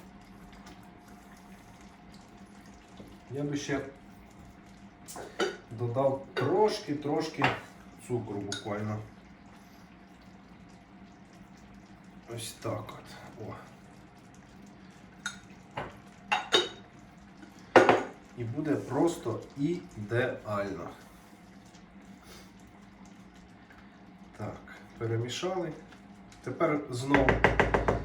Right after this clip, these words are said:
накриваємо кришечкою десь на хвилин п'ять, сім, десять, дивлячись, хто якої густини любить соус. Якщо любите там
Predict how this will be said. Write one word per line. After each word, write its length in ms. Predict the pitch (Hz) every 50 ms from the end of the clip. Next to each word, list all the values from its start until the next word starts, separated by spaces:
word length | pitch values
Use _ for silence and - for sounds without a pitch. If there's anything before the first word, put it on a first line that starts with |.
| - - - -
накриваємо 640 | 123 120 120 - 139 139 139 147 143 139 127 120 117 -
кришечкою 640 | - 160 180 180 170 156 - - - 139 127 123 117
десь 300 | 151 175 185 180 - 143
на 120 | 139 135
хвилин 460 | 135 - 135 135 139 147 147 143 123 - - - - - - - - - - - -
п'ять, 360 | - 135 156 170 165 - - -
сім, 360 | - 131 143 147 139 123 110
десять, 600 | 123 135 139 135 - 127 113 117 - - - - - 110 107 113
дивлячись, 640 | 131 139 139 131 123 - - 127 113 - - - - - - - - - - - - - - - -
хто 220 | - - - 139
якої 360 | 139 135 123 - 135 131 127 120
густини 460 | 120 123 120 - - 127 127 143 139
любить 340 | 120 123 123 120 120 113 -
соус. 400 | - 110 107 104 101 98 - 107
Якщо 220 | - - - 127
любите 380 | 123 131 131 127 127 120 120 117
там 240 | 120 120 113 113